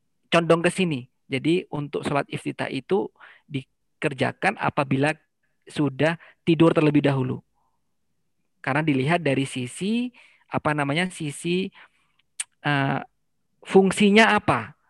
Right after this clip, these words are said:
Tadi kan fungsinya disebutkan oleh Doktor Mustafa Dib Al-Bugho tadi untuk menghilangkan rasa kantuk, untuk sebagai pemanasan, untuk melaksanakan sholat,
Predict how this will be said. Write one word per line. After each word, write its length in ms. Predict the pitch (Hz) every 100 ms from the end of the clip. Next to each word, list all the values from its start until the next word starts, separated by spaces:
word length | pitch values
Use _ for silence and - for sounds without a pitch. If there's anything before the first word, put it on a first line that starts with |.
| _ _ _ _ -
Tadi 160 | 143
kan 160 | 165 165
fungsinya 320 | 170 165 170
disebutkan 400 | 160 143 143 160
oleh 240 | 143 139
Doktor 560 | 139 - - 139 135 - _ _
Mustafa 640 | - 147 - 139 - 139 135
Dib 240 | 131 143
Al-Bugho 400 | 135 135 143 143
tadi 320 | 135 127 160 220 - - _
untuk 320 | - 135 - 139
menghilangkan 480 | 131 135 131 131
rasa 240 | 127 127 127
kantuk, 720 | - 123 127 165 165 - - - -
untuk 240 | 135 127 -
sebagai 320 | 135 123 127
pemanasan, 720 | - 135 127 135 147 - 165
untuk 240 | 170 143 165
melaksanakan 640 | 143 131 139 127 156 156
sholat, 320 | 131 135 190